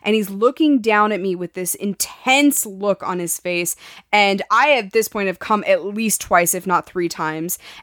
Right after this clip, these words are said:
And my legs start to shake, which, of course, I know is, like, the sign that everything is going super well.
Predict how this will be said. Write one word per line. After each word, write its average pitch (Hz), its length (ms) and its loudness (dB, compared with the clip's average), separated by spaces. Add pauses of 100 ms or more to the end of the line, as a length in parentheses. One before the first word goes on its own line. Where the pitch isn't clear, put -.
And 196 260 2
my 220 220 4
legs 214 320 2
start 175 260 0
to 170 80 -6
shake, 170 380 -2
which, 185 120 -6
of 175 100 -12
course, 196 320 -2
I 202 220 2
know 196 220 2
is, 175 140 -4
like, 175 260 -4
the 190 80 -4
sign 185 300 2
that 180 160 0
everything 185 420 0
is 175 140 -2
going 175 280 0
super 202 420 -2
well. 165 420 2